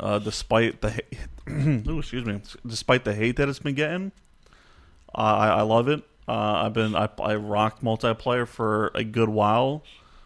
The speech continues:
when it was around, and, uh, I also,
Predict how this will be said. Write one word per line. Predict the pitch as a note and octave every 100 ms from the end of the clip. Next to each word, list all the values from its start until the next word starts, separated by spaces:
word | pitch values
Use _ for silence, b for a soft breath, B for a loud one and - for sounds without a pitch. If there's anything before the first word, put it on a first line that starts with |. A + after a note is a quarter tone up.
| b _
when | A2+ A2
it | G#2+
was | A2
around, | G#2+ G2+ G2+ A#2+ D3 D3 _ _ _ _ _ - - - - - -
and, | A#2+ A2 A2+ A2+ A2+
uh, | A2 A2+ A2 - b b - b b b b b b b b b -
I | A2 G#2+ A2+ A#2 - - _ _ _ _
also, | A#2+ B2+ - C#3+ D#3 F3